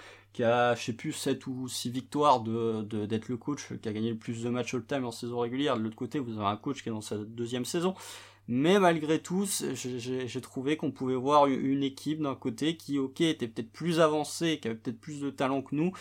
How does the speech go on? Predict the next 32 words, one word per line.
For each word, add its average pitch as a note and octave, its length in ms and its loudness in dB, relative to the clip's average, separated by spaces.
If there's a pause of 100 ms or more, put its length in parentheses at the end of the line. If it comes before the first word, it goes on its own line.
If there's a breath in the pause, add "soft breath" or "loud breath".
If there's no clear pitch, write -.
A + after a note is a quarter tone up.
(300 loud breath)
mais A#2+ 160 2
qui D3 120 -8
jouait C#3 200 0
au C3+ 40 4
basket, C#3 460 2
et C3+ 40 2
de A2+ 80 -4
l'autre A2+ 180 -8
côté, A#2+ 260 -2
une C#3+ 100 2
équipe A2+ 260 -4
d'O A2+ 120 -2
K G#2 140 -10
C A#2 200 -8
qui - 100 -14
partageait - 460 -2
la F#2+ 100 2
balle, G2 200 0
qui A#2 120 -10
faisait A2 140 0
des A2 140 -2
systèmes, - 460 -2
il - 20 0
y A#2 40 2
avait A2+ 140 0
des A2+ 60 -4
systèmes A2+ 420 -2
au G#2+ 80 4
poste, G#2 400 -4
voilà, G#2+ 300 -2
et B2+ 80 -8
cetera. A2+ 420 0